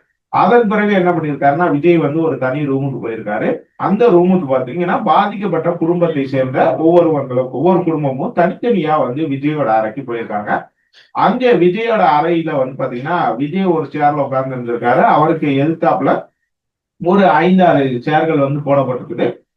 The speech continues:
அந்த சேர்கள்ல இந்த பாதிக்கப்பட்ட குடும்பத்தினர் வந்து அமர்ந்து பேசியிருக்காங்க. அப்ப விஜய், விஜய் பாத்தீங்கன்னா கண்ணீர் மல்க வந்து பேசியிருக்காரு. த-, "என் கூட்டத்துக்கு வந்து இந்த மாதிரி ஒரு அசம்பாவிதம் நடந்தது,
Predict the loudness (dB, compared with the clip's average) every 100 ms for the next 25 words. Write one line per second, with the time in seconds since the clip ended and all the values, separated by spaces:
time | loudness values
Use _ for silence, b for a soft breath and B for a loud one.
0 | _ -4 -2 0 0 2 2 2 2 2
1 | 0 2 2 2 -2 -2 -4 -2 -2 -4
2 | -4 -4 -2 -2 0 -2 0 -2 -2 -2
3 | -2 -2 0 0 0 -2 -2 -4 -2 -2
4 | -2 0 0 0 0 0 0 0 2 2
5 | 2 -2 -2 -4 -4 -8 _ _ _ 2
6 | 2 2 2 2 2 2 2 0 -2 -4
7 | -4 -4 -2 -2 0 0 -2 -4 -2 0
8 | 0 -2 0 2 4 4 2 0 -2 -2
9 | -2 -2 -4 -4 -8 -6 -4 -2 -2 0
10 | 0 0 0 0 0 -2 -6 -6 -6 -4
11 | -2 -2 -2 -4